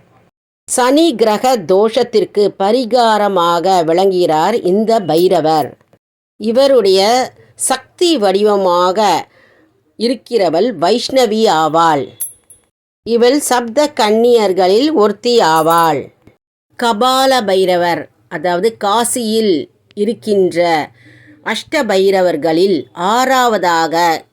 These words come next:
கபால பைரவர் விளங்குகின்றார். கபால பைரவர்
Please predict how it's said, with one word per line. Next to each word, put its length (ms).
கபால 540
பைரவர் 640
விளங்குகின்றார். 960
கபால 640
பைரவர் 840